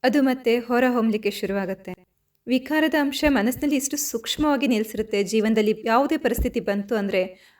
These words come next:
ಅದು ಈ ರೂಪದಲ್ಲಿ ಹೊರಬರುತ್ತೆ. ಆದ್ರೆ ಪರಿಸ್ಥಿತಿಗಳು ನಿಜವಾಗ್ಲೂ ಇರೋದೇ ಇಲ್ಲ.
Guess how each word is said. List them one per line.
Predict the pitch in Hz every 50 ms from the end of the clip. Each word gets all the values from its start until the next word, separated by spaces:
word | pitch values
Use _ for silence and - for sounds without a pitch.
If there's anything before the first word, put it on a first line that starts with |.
| _ _
ಅದು | 214 220 202 208 190 202
ಈ | - 233 254 294
ರೂಪದಲ್ಲಿ | 277 - - 196 202 196 208 220
ಹೊರಬರುತ್ತೆ. | 214 220 202 196 196 190 185 185 180 185 - 185 170 - - _ _ _ _ _
ಆದ್ರೆ | - 262 - 320 311
ಪರಿಸ್ಥಿತಿಗಳು | 320 - 233 240 254 - 339 330 - 339 - 330 320
ನಿಜವಾಗ್ಲೂ | 311 269 214 208 - 254 247 311 311 294 294 269
ಇರೋದೇ | 208 202 214 208 208 - 214 202
ಇಲ್ಲ. | 190 180 180